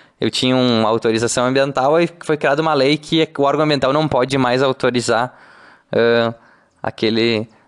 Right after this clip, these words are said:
aquele processo. Então, aquela legisla-, aquela, aquele licenciamento perde o seu valor, então ela caduca.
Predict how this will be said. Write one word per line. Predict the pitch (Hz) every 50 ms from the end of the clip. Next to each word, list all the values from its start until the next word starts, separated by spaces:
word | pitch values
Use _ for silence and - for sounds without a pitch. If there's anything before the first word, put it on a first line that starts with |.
| _ -
aquele | - - - 117 117
processo. | - - 143 - - - 101 98 92 - -
Então, | 101 101 - 107 110 117
aquela | 127 123 - 120 120 127 131 123 120 117 117 117 117 - - -
legisla-, | - 117 113 123 123 120 123 120 -
aquela, | 113 - - 117 113 120 117 113 104 104
aquele | 107 101 - - 120 123
licenciamento | 123 120 - 131 120 - - 131 120 120 127 123 151
perde | - - 151 131 127 131 131 127 - 147
o | 139 139
seu | 139 - 147 139
valor, | 151 175 170 147 127 117
então | 107 98 107 104
ela | 107 110
caduca. | - - 156 151 147 139 139 143 - - - 104 -